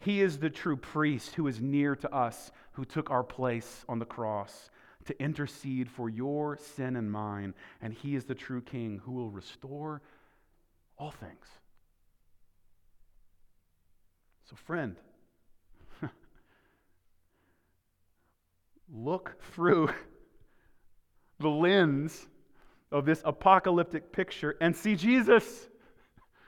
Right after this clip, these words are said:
See Jesus for how amazing he is, that he knows the future.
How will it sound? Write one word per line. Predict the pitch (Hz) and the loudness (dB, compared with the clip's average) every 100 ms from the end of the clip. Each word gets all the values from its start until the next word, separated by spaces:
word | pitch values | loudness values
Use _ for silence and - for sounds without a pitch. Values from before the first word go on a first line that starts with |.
| - - - _ _ _ _ _ _ _ _ _ - | -20 -20 -20 _ _ _ _ _ _ _ _ _ -8
See | - 262 | 4 6
Jesus | 208 214 262 240 233 | 6 8 8 6 2
for | 220 | 2
how | 185 190 | 4 6
amazing | 190 190 208 208 196 | 6 6 2 2 0
he | 190 | 2
is, | 185 160 | 2 0
that | 139 147 | 0 -2
he | |
knows | 147 170 165 | 0 0 -2
the | 160 | -6
future. | - 151 - 117 | -8 -8 -8 -12